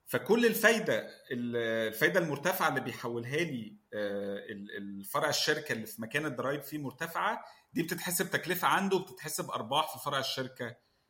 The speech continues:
ال-، بتاع. بس طبعا هو ولا فيه تسليف ولا حاجة، يعني هو <laughs> الموضوع ده كله،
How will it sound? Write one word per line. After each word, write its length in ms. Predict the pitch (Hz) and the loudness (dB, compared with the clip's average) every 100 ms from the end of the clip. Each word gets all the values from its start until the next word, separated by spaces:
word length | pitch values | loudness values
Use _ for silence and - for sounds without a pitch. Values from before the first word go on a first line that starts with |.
| _ _ 120 | _ _ 0
ال-، 480 | 120 117 107 98 | 2 2 0 0
بتاع. 220 | 101 95 98 | -4 -6 -6
بس 160 | 107 | 0
طبعا 220 | 165 170 | 4 4
هو 180 | 143 139 | 4 2
ولا 140 | 156 170 | 2 2
فيه 120 | 170 | 0
تسليف 380 | 139 - 156 143 | -4 -4 -6 -4
ولا 120 | 120 | -2
حاجة، 300 | - 156 95 | 0 0 -2
يعني 300 | 95 95 98 | -8 -10 -10
هو 140 | 104 - | -12 -10
<laughs> 40 | |
الموضوع 380 | 143 - 120 147 | -4 -4 -2 -4
ده 140 | - | -4
كله، 420 | - 143 147 165 | -4 -6 -6 -8